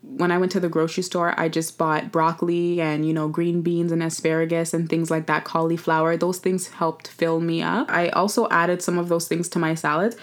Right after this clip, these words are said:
There are a lot of things that you can do with salad. It's not just lettuce, croutons, salad dressing, and tomatoes and cucumber. Like, there are so many things that you can do with salad.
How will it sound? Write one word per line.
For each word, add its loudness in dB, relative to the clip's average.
There 2
are 4
a 4
lot 2
of 2
things 0
that 0
you 0
can 0
do 2
with 0
salad. -2
It's 0
not 4
just 2
lettuce, 4
croutons, 0
salad 2
dressing, 0
and -4
tomatoes 0
and 0
cucumber. -2
Like, -2
there -2
are 0
so -2
many 0
things -2
that 0
you -2
can -2
do -2
with -2
salad. 0